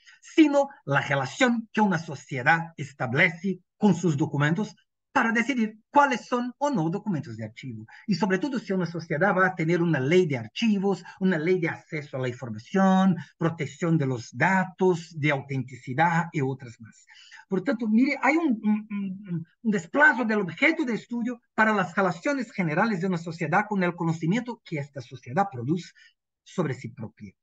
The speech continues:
Esto se pasa el mismo en bibliotecología, por ejem-, por ejemplo, con la, la centralidad que tiene hoy el concepto de mediación.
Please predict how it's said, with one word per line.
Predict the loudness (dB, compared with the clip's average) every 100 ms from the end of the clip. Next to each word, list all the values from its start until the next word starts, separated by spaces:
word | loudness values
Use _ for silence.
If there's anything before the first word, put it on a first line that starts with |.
| _ _ -20 _ -4
Esto | -4 -4
se | -6 -4
pasa | -4 -2
el | 0
mismo | 0 0 0
en | 2
bibliotecología, | 0 0 -4 -2 0 0 -4 0
por | 0
ejem-, | 0 0 0 0 -2 _
por | -2 0
ejemplo, | 0 2 2 2 -2 -4 -12 _
con | 0 2
la, | 2
la | 0 0
centralidad | 0 -4 0 0 0 2 0 0
que | -6
tiene | -6 -6 0
hoy | 4 4 2 -6 -18 _
el | -2 -2
concepto | -2 -2 -2
de | -2
mediación. | -2 -2 -6 -4 -4 -4